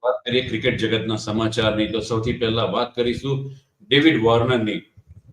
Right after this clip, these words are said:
ઓસ્ટ્રેલિયાઈ ભૂતપૂર્વ ખેલાડી ડેવિડ વોર્નર, આપણે સૌ જાણીએ છીએ કે બહુ સારા ખેલાડી હતા, પણ હવે સાથે સાથે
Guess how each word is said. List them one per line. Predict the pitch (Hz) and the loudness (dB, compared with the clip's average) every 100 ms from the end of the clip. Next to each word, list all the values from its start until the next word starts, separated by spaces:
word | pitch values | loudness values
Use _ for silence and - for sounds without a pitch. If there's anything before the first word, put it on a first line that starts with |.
| - | -2
ઓસ્ટ્રેલિયાઈ | 123 120 123 123 123 | -2 2 6 6 6
ભૂતપૂર્વ | 123 113 113 117 113 | 0 -6 -6 -2 -2
ખેલાડી | 107 104 107 | -2 -4 -2
ડેવિડ | 101 101 110 | -2 -2 -2
વોર્નર, | 95 104 104 131 135 - _ _ _ _ _ - | 2 2 2 0 -2 -8 _ _ _ _ _ -14
આપણે | 107 107 | -8 -6
સૌ | 104 101 | -6 -4
જાણીએ | 98 107 104 | -2 0 -2
છીએ | 101 | -4
કે | 101 | -4
બહુ | 101 104 | -2 -2
સારા | - 98 107 104 | -2 0 2 0
ખેલાડી | - 101 104 98 | 0 0 0 -2
હતા, | 98 107 | -2 -4
પણ | 110 107 107 - - - _ _ 123 | -2 -4 -4 -8 -20 -20 _ _ 2
હવે | 156 160 | 6 6
સાથે | 131 120 143 | 4 2 0
સાથે | - 113 113 127 95 - | -2 -2 2 4 2 -2